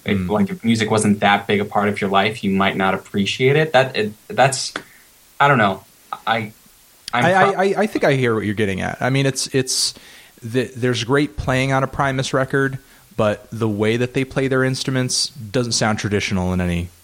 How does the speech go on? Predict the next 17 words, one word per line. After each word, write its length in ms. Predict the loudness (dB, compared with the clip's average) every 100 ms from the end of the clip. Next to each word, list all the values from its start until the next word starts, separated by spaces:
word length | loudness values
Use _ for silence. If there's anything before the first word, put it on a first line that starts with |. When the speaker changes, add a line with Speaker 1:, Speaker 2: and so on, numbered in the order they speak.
| _ _ _ _ -10
Speaker 1:
Exactly. 420 | 0 2 2 2
Speaker 2:
in 60 | 2
any 160 | 2
kind 180 | -2 -4
of 80 | -6
sense. 220 | -6 -2
Speaker 1:
Yeah. 260 | 0 0 0
Speaker 2:
So 540 | 0 2 2 0 -4 -4
it 160 | -2 2
is 200 | 0 -2
kind 260 | -2 0
of 100 | 0
a, 60 | -2 -8 -6
a 20 |
weird 420 | 0 4 4 4
and 80 | 2
abrasive, 800 | 0 2 2 2 0 0 -4